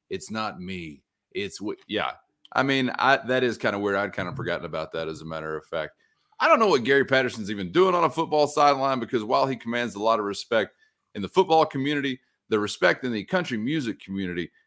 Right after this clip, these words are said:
is much, much higher. I think he should get away from football, get to the studio, and start cranking out some hits.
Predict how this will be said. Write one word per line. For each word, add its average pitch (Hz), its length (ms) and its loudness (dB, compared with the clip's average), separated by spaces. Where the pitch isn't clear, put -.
is 101 120 -4
much, 170 300 4
much 160 220 0
higher. 104 420 -2
I - 60 -10
think 151 180 -4
he 165 60 -8
should 76 260 -8
get 131 180 2
away 165 300 4
from 151 220 -8
football, 113 600 2
get 185 280 6
to 240 80 -4
the 196 160 -6
studio, 101 800 0
and 98 100 -12
start - 300 -4
cranking 127 320 -4
out 143 200 0
some 131 200 -8
hits. - 500 -6